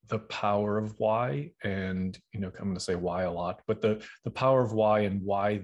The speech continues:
this podcast is named Know Your Why, because about two weeks, almost exactly prior to the Best Ever conference,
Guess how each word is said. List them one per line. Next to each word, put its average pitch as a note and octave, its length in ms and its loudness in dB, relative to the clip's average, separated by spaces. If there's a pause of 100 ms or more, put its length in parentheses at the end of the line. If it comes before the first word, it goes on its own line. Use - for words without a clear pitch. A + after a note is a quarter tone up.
this G#2+ 320 -2
podcast G2+ 760 -6
is F#2+ 100 -6
named F#2 480 -2
Know F2+ 180 -2
Your F2+ 200 -6
Why, F2 480 -4
because G#2 480 0 (840)
about A#2 680 -2 (160)
two D3+ 300 0
weeks, B2 360 -2
almost A2 380 -2
exactly G2 800 -4 (160)
prior A2+ 480 4
to G2 640 -4 (220)
the F#2 320 -4
Best G2 320 -2
Ever F#2 200 -2
conference, F2+ 680 -8